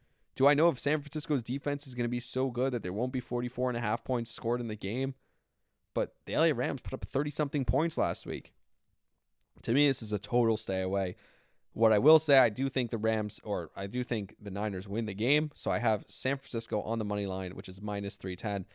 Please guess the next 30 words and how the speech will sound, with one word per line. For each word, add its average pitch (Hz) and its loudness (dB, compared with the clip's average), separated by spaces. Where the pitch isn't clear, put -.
that 104 2
I 98 2
like. 95 0
Anything 117 -2
else, 98 0
I'm 101 -10
not 98 -8
touching. - -12
The 123 -2
Giants 170 4
are 147 4
at 143 8
the 131 -6
Arizona 131 2
Cardinals. 139 2
The - -12
Cardinals 127 2
are - -8
plus - 2
four 131 0
and 123 0
a 120 0
half. 101 -2
The 92 -6
over-under 120 4
is 76 -8
thirty-nine 110 0
and 101 -2
a 101 -6
half. 90 -6